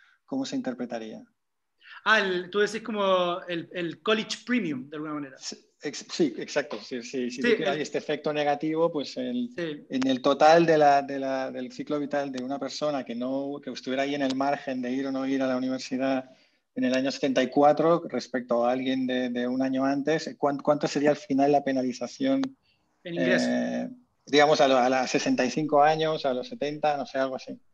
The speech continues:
Speaker 2: Ah, ya entendí, como en la riqueza acumulada en la persona.
Speaker 1: Sí, exacto.
Speaker 2: Es una buena pregunta. Lo que tenemos solamente en el paper es como el college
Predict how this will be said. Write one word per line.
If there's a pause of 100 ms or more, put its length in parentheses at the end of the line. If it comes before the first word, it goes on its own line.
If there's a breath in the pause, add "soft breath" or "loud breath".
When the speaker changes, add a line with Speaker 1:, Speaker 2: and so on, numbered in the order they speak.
(600 soft breath)
Speaker 2:
Ah,
ya
entendí,
como
en
la
riqueza
acumulada
en
la
persona.
Speaker 1:
Sí,
exacto. (500)
Speaker 2:
Es
una
buena
pregunta.
Lo
que
tenemos
solamente
en
el
paper
es
como
el
college